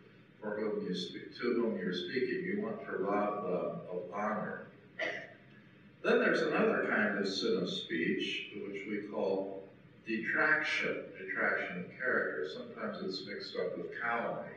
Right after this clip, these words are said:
right? Detraction being considered when you say something awful about somebody, but it happens to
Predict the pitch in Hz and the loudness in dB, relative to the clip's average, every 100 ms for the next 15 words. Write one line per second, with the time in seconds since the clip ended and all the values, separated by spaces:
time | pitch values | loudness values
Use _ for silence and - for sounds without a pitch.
0 | - 87 78 - 73 - - - - 104 | -10 -4 -2 -2 -4 -16 -20 -20 -10 -4
1 | 107 113 - - 98 - 98 95 95 90 | -2 4 4 4 0 -2 -4 0 2 2
2 | - - - 110 - 95 95 92 90 107 | 0 -4 -4 -2 2 2 0 -2 -2 0
3 | 101 - 90 98 90 90 92 92 87 - | 2 0 -2 -2 -4 -2 -4 -4 -4 -4
4 | - 90 90 - - - 92 92 - - | 0 0 0 -2 -4 -4 -2 0 0 0
5 | - - - - | -2 -4 -6 -10